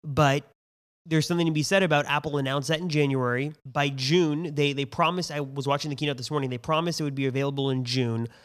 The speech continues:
Later, that date was set for, I believe, June twenty-ninth?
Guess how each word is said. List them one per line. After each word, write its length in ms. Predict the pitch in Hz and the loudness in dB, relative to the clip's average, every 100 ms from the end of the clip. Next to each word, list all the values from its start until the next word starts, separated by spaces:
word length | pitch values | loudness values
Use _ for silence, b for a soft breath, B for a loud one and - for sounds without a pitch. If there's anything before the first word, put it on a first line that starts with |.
| B B | B B
Later, 360 | 143 151 156 143 | 2 4 4 4
that 220 | 135 123 | 2 0
date 200 | 139 123 | -4 -4
was 140 | 127 | -8
set 360 | - 135 127 - | -4 -4 -4 -6
for, 140 | 135 | -4
I 60 | 127 | -2
believe, 520 | 127 123 123 120 120 | 0 0 0 -2 -4
June 480 | 117 127 127 127 120 | -2 0 0 -4 -6
twenty-ninth? 1120 | - 131 123 117 113 120 139 233 247 - - | -8 -6 -4 -4 -4 -2 -2 -4 -8 -16 -20